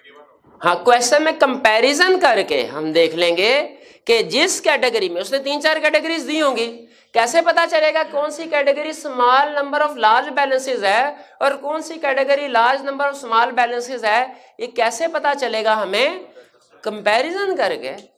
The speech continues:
भाई, जिस class में debtors या creditors जो है, debtors कम होंगे वो small number of large, और जिसके डेटर्स ज्यादा होंगे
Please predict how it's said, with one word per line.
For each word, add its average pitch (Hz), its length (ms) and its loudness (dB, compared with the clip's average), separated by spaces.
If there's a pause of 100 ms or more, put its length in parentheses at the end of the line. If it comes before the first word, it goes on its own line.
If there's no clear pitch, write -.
(580)
भाई, 294 240 4
जिस 269 340 -2
class 269 500 2
में 285 300 -2
debtors 214 680 0 (140)
या 208 160 -2
creditors 220 440 -2
जो 202 80 -10
है, 156 220 -8
debtors 220 500 -2 (120)
कम 311 280 2
होंगे 208 600 -2 (1040)
वो 226 260 2 (640)
small 214 320 2 (100)
number 269 220 0
of 339 160 4
large, 143 480 -4 (380)
और 180 120 -6
जिसके 277 340 -2
डेटर्स 233 480 0
ज्यादा 170 280 2
होंगे 320 580 2